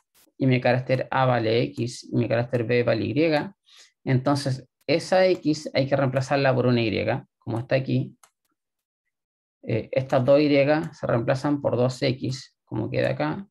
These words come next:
y etcétera. Noten que el, aquí X, Y queda, eh, Y X queda X, Y, y acá la última Y queda como X, ¿ya?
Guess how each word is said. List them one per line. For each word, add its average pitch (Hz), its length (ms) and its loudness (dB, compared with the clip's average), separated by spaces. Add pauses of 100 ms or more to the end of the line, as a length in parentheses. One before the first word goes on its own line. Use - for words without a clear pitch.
(240)
y - 140 -4
etcétera. - 560 -8 (380)
Noten 127 340 0
que 131 80 -2
el, 123 300 -4 (320)
aquí 131 400 -2
X, 131 440 -2
Y 170 360 0 (120)
queda, 143 460 -2 (240)
eh, - 80 -8
Y 131 240 2
X 147 480 2
queda 151 380 -2 (140)
X, 131 480 -6
Y, 202 320 -2 (640)
y 139 100 0
acá 135 200 0
la 139 120 4
última 135 300 0
Y 147 440 0
queda 135 260 0
como 123 420 -2
X, - 440 -12
¿ya? - 240 -10